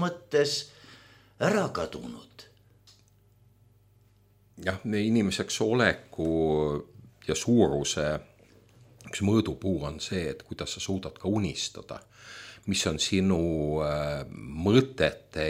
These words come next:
Speaker 2: ja püüdluste siht? Unistus on ju tegelikult ka teatud, äh, näitab sihti.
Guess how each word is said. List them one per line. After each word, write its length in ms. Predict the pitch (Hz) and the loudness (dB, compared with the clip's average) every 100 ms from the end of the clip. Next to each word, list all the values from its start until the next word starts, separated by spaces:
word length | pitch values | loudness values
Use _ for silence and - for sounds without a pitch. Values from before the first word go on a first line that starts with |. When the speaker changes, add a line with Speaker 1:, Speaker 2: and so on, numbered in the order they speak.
| 78 | 0
Speaker 2:
ja 140 | 76 | -2
püüdluste 720 | - 127 104 71 - - 78 | 2 6 6 4 -6 -8 -6
siht? 320 | - 110 - - | -2 -2 -2 -4
Unistus 520 | 107 82 - - - | -2 -2 -4 -8 -6
on 140 | 78 82 | -6 -6
ju 100 | 85 | -2
tegelikult 580 | 101 85 65 - - | -2 -2 -6 -8 -10
ka 120 | - - | -10 -4
teatud, 560 | 92 82 - 76 - 90 | 0 -2 -2 -10 -6 -2
äh, 180 | 85 85 - - - - | -2 -4 -12 -20 -12 -2
näitab 260 | 104 - | 0 0
sihti. 600 | - - 104 - - - | 0 2 2 -2 -12 -12